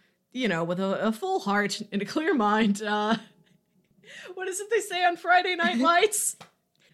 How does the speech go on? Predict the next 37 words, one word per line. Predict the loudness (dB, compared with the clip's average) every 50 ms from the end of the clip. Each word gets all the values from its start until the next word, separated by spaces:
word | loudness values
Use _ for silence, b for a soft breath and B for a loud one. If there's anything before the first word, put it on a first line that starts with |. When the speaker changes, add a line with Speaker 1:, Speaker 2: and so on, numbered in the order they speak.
| b b b b b b _ _
Speaker 1:
Clear | -8 -8 -6 -4 -4 -2 -2 -2
heart, | 0 0 2 4 4 4 2 -2 -6 -12 -20
full | -12 -4 -2 -2 0 2 0 0 4 6
eyes, | 4 6 6 6 4 4 -2 -4
full | -6 -6 -4 0 2 2 4
heart, | 6 6 6 6 4 -2
clear | -8 -4 -2 2
eyes. | 4 6 6 6 6 4 2 0 B B B B B B B B _ _ _ _ _ _ 0
We'll | 0 0 4
go | 6 6 6 8 6 4
in | 4 2
with | -2 -2 -2
some | 0 2 2 2 2
combination | 2 4 4 4 6 6 4 4 4 2 0 0 0
of | 0 2 2
those | 2 4 6 6 4 4 4
and | 2 2
you | 2 2
won't | 2 2 2 2 0 0
lose. | 0 0 0 2 0 2 4 4 2 2 0 -6
Speaker 2:
Mm-hmm. | -14 -14 -12 -14 -14 -12 -12 -14 -16 _ _ _ _ _ _ -20 -20 _ _ _ _ _ _ _ _ _ _ _ _ _ _ _ _ _ _ _ _ _ _ -4
Speaker 1:
Any | -4 -2 -2 -2 -2 0
other | 0 2 2 2 2 2 2 2 0 0 -2 -6 _ _ _ _ _ _ -10 -10 -10 0
basic | 2 2 2 2 0 -2 -2 -4 -2
facts | 0 2 2 2 2 0 -4 -6
you | -6 -4
think | -4 -4 -6 -4
we | -6 -6
could | -6 -8 -8
throw | -4 0 0 0
to | 2 2 0
an | 0
audience | 0 0 -2 -2 -2 -2 -6 -6 -10 -10
before | -10 -8 -6 -6 -6 -6 -4
diving | -4 -2 -2 0 0 -2 -2 -4
into | -6 -8 -10
spoilers? | -12 -14 -14 _ -14 -14 -14 -14 -16 -18 -20 -20 -20 -20